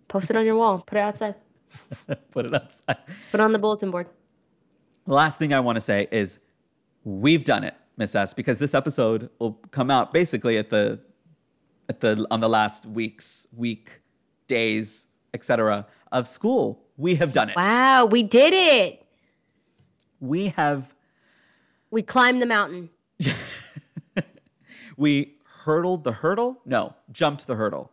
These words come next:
Speaker 1: We
Speaker 2: Jumped
Speaker 1: jumped
Speaker 2: the
Speaker 1: the
Speaker 2: hurdles.
Speaker 1: hurdle. We, we s-, I don't know anymore. We dunked
Speaker 2: It,
Speaker 1: it. We dunked it.
Speaker 2: it, it's slam dunk? A slam dunk?
Speaker 1: Slam dunk. We, we touchdowned it.
Speaker 2: We t- <laughs> We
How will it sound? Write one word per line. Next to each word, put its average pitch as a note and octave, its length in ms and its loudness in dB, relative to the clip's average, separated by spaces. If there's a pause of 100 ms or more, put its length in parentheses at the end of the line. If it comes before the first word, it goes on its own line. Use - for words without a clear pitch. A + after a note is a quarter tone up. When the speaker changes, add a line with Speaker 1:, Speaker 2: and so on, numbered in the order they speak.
(380)
Speaker 1:
We G3+ 140 -12
Speaker 2:
Jumped F3 100 -16
Speaker 1:
jumped - 200 0
Speaker 2:
the C4+ 60 0
Speaker 1:
the A#3 80 -2
Speaker 2:
hurdles. A#3+ 200 -2
Speaker 1:
hurdle. A#3 480 -4
We, G3+ 640 -8 (240)
we G3 240 -2
s-, - 360 -12 (320)
I D#3+ 260 -2
don't D#3 280 0
know D#3 120 2
anymore. D3 420 0 (180)
We - 300 2
dunked F#3+ 360 6
Speaker 2:
It, D3 100 -2
Speaker 1:
it. D4 200 2
We F#3+ 100 -2
dunked G#3 320 -2
it. D4 120 -4
Speaker 2:
it, - 140 -16 (120)
it's B2+ 180 -10
slam D3 420 -2
dunk? F#3 440 -4
A - 40 -12
slam D3 320 -6
dunk? E3 240 -6
Speaker 1:
Slam A3 300 0
dunk. A#3 280 2
We, A3+ 340 -2 (100)
we G3+ 200 -2
touchdowned F3+ 760 0
it. D#3 240 -6 (220)
Speaker 2:
We E3 100 0
t- - 220 2
<laughs> - 100 6 (2500)
We D#3 180 -2